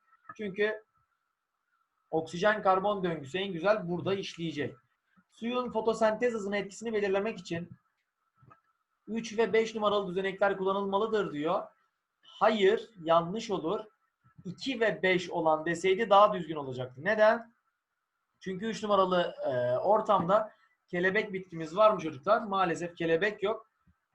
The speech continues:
İki tane bağımsız değişkenin olmuş oluyor. Benim burada sadece su alıp almaması, suyun etkisini incelemek istiyorsan sadece suyu farklı yapacaksın. Geri kalan her şeyin ne olması gerekiyor? Aynı olması gerekiyor.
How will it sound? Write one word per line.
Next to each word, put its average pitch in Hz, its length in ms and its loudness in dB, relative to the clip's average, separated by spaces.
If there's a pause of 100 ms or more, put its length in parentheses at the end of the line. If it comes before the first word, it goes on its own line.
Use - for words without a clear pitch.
(260)
İki 240 200 -8
tane 196 280 6
bağımsız 151 360 2
değişkenin 139 420 -4
olmuş 127 320 -8
oluyor. 190 460 6 (280)
Benim 196 280 2
burada 185 420 6 (240)
sadece 190 840 6 (240)
su - 280 -4
alıp 180 380 8
almaması, 170 800 6 (120)
suyun 196 340 -2
etkisini 190 340 -2
incelemek 139 380 -2
istiyorsan 202 480 2 (260)
sadece 202 420 6
suyu 165 300 -2
farklı 170 280 4
yapacaksın. 214 540 2
Geri 190 200 6
kalan 180 220 2
her 214 140 6
şeyin 185 300 0
ne 202 40 0
olması 202 360 2
gerekiyor? 156 460 0 (100)
Aynı 190 400 4
olması 160 320 -2
gerekiyor. 170 680 2